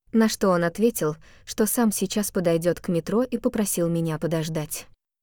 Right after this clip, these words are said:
Подошёл тот самый следователь, который не мог меня найти полгода и привести на допрос. Он сказал,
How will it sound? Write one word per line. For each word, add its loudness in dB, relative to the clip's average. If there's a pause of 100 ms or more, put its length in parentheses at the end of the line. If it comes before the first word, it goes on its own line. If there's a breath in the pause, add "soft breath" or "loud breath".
(600)
Подошёл 2
тот 2
самый 0
следователь, 0 (240 soft breath)
который 6
не 8
мог 4
меня 4
найти -2
полгода 0
и 0
привести -2
на -2
допрос. -2 (200)
Он -2
сказал, -2